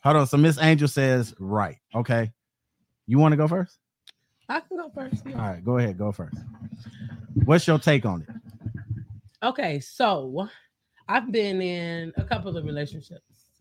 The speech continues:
Speaker 2: Um, I was in one for about ten years. Um, and I feel like depending on how, like, you grew up and how you were raised, depend, like, it kinda has an effect on the type of, I think, man you grow up to be.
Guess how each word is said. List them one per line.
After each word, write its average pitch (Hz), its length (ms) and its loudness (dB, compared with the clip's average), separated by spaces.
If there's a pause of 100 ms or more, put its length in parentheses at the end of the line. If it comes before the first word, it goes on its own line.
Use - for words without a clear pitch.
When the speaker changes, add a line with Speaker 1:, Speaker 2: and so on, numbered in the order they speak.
(120)
Speaker 2:
Um, 143 760 -8
I 160 80 -4
was 165 180 -6
in 170 140 -2
one 165 180 -2
for 190 140 -8
about 170 360 -6
ten 208 160 2
years. 156 520 -4 (960)
Um, - 240 6
and 254 80 4
I 294 80 6 (100)
feel 311 140 4
like 208 420 4 (720)
depending 339 460 0
on 262 140 4
how, 226 180 4
like, 185 300 2
you 196 100 -2
grew 190 280 -2
up 208 280 -2
and 185 100 2
how 196 60 4
you 190 160 2
were 165 160 -2
raised, 196 380 0
depend, 214 420 -2
like, 175 340 0 (400)
it 208 120 -2
kinda 226 240 2
has 208 380 2
an 190 120 0
effect 180 320 -4
on 175 120 -4
the 175 80 -4
type 170 260 -6
of, 175 120 -4
I 196 60 0
think, 190 300 -2
man 226 240 2
you 196 80 -2
grow 185 140 2
up 180 140 0
to 202 80 -4
be. 147 280 -4